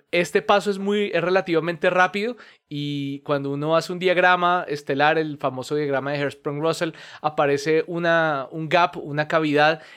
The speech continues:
entre, eh, la secuencia principal y cuando están en supergigantes rojas, no, es como si no hubiera nada. Pero no es que no haya estrellas ahí, simplemente las estrellas que pasan por ese camino no duran mucho, ¿sí? Eh,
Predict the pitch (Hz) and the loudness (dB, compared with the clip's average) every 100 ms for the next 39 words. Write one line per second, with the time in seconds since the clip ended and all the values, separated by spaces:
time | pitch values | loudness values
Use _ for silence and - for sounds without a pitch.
0 | _ 180 196 180 180 185 - _ _ 143 | _ 2 2 0 -2 -2 -6 _ _ -10
1 | 123 120 135 143 143 165 202 208 220 214 | -6 -6 -6 -4 -2 0 0 0 0 2
2 | 220 214 202 208 202 185 180 190 - 160 | 2 0 -8 0 2 2 0 -4 0 0
3 | 160 170 - _ _ 151 143 139 131 143 | 0 -6 -20 _ _ 2 2 0 -6 -4
4 | 147 139 131 156 165 160 165 170 - 165 | -2 -2 -2 0 0 0 -2 -2 -2 -6
5 | - 180 180 147 139 147 185 254 143 - | -4 -4 -4 -2 0 2 4 4 2 -4
6 | - _ 165 175 208 233 240 226 208 202 | -18 _ -2 0 2 0 0 2 2 2
7 | 202 196 190 202 214 214 202 202 202 196 | 0 0 0 0 0 -2 -4 -2 -2 -2
8 | 196 180 - - 170 160 165 160 175 - | -2 -4 -8 -4 -4 -4 -4 -2 -4 -2
9 | 185 175 - 180 180 190 180 - 156 151 | -6 -2 2 2 2 0 -4 -6 -2 -2
10 | 160 185 180 185 170 - - - 160 170 | -2 -4 -4 -4 -6 -10 -20 -10 -2 0
11 | 170 160 160 170 180 - - - - 143 | 2 0 0 0 -2 -4 -16 -20 -8 -6
12 | 139 127 | -6 -8